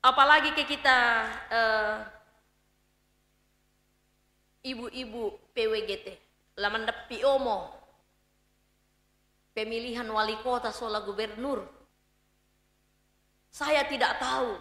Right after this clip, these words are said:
sejauh mana kita sebagai kaum ibu menyatakan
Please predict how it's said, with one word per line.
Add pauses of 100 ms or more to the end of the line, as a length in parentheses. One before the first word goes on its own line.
(400)
sejauh
mana
kita
sebagai
kaum
ibu (960)
menyatakan